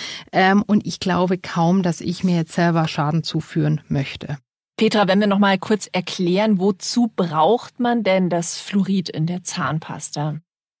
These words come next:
Speaker 1: Fluorid hat, ähm, in der Zahnpasta tatsächlich zwei verschiedene Wirkungen. Und zwar, ähm, härtet es tatsächlich den, ähm, Zahnschmelz. Also der Zahnschmelz besteht aus Hydroxylapatit.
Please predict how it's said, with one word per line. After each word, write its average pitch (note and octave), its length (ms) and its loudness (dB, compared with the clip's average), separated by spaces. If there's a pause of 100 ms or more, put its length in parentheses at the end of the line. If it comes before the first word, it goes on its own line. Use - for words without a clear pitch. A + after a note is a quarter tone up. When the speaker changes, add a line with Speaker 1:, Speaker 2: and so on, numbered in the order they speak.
Speaker 1:
Fluorid B3+ 540 2
hat, D4 280 0
ähm, A#3+ 200 2
in B3 120 0
der B3 160 2
Zahnpasta A#3 480 0
tatsächlich A3 460 -2
zwei F#3 360 0
verschiedene B3 560 2
Wirkungen. F3 580 0
Und G3 260 -2
zwar, G#3+ 580 0
ähm, G#3+ 240 2
härtet F#3+ 500 0
es B3+ 160 -4
tatsächlich B3 760 -2
den, G3 500 2
ähm, F3 400 0
Zahnschmelz. F#3+ 920 0
Also G3 180 0
der F3+ 180 0
Zahnschmelz G#3+ 760 0
besteht - 440 -2
aus - 260 -6
Hydroxylapatit. G#3 1200 0